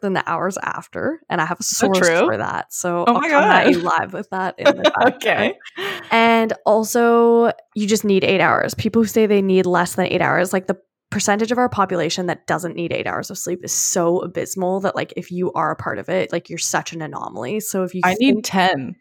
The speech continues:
Speaker 2: <laughs>
Speaker 1: Yeah. <laughs> Yeah, true. You're a sleepy gal.
Speaker 2: <laughs> I'm so tired. <laughs>
Speaker 1: But people seriously, like, are out here thinking that, like, it's some badge of honor to not sleep. Okay, that's my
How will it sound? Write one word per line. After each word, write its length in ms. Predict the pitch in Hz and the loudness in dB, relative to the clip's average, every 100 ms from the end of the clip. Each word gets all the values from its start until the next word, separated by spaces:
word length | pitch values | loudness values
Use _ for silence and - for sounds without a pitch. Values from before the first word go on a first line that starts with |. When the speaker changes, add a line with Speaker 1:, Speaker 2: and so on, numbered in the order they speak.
| - | -4
Speaker 2:
<laughs> 80 | - - - 208 | -4 -6 -10 0
Speaker 1:
Yeah. 280 | 208 185 - | 2 2 0
<laughs> 60 | - - - - - 247 | -2 -4 -4 -10 -2 2
Yeah, 220 | 277 - | 2 4
true. 380 | 302 240 185 190 | 4 4 2 0
You're 220 | 196 226 | 2 4
a 40 | |
sleepy 540 | 262 254 208 190 180 185 | 4 2 0 0 -4 -2
gal. 400 | - - - 208 | 0 0 0 -2
Speaker 2:
<laughs> 40 | 208 202 | -2 2
I'm 200 | 220 247 | 2 4
so 160 | 254 254 | 4 4
tired. 500 | 233 190 175 214 330 285 - | 6 6 6 6 8 6 4
<laughs> 160 | - | -4
Speaker 1:
But 320 | 285 285 311 | -2 2 2
people 280 | 285 - 392 | 2 2 2
seriously, 500 | 370 311 311 294 294 | 2 2 2 2 2
like, 180 | 254 233 | 2 2
are 140 | 226 - | 0 2
out 180 | 214 | 2
here 220 | 214 214 208 | 2 0 0
thinking 380 | 208 202 202 | -2 -2 -2
that, 180 | 190 185 | 0 0
like, 240 | 185 180 - | 0 -2 -6
it's 180 | 196 - | -8 -6
some 420 | 190 185 185 175 - | -4 -2 -2 -4 0
badge 300 | 170 165 175 | 0 0 -2
of 100 | - | -2
honor 380 | - - - 196 | -4 -4 -8 -8
to 160 | 202 | -6
not 200 | 185 - | -4 -6
sleep. 380 | - 226 - - | -6 -6 -6 -6
Okay, 180 | - 180 | -4 -4
that's 320 | 160 - - | -2 -6 -6
my 380 | 208 233 240 | -4 -2 -4